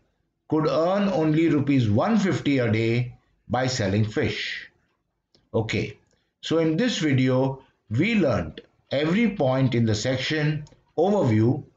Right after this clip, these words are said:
Part five, Story of Vilas, Part one,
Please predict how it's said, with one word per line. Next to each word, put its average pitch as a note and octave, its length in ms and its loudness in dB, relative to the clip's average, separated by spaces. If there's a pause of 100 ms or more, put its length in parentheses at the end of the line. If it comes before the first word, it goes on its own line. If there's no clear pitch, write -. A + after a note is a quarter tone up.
(200)
Part A2 240 -2
five, E3 480 -2 (440)
Story G3+ 460 -2
of C#3+ 220 0
Vilas, B2 600 -2 (920)
Part B2+ 240 0
one, A#2 480 0